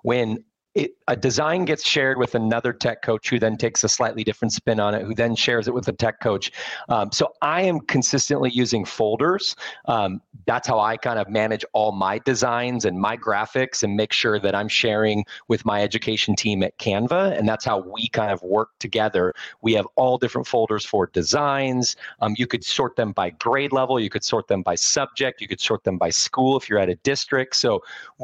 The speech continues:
really using that folder capability and making sure that you're sharing across that folder and you're, you're able to share across that school and district.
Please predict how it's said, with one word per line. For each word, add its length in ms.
really 280
using 360
that 220
folder 380
capability 880
and 120
making 260
sure 220
that 120
you're 120
sharing 800
across 480
that 220
folder 400
and 100
you're, 240
you're 140
able 200
to 80
share 400
across 340
that 180
school 260
and 100
district. 520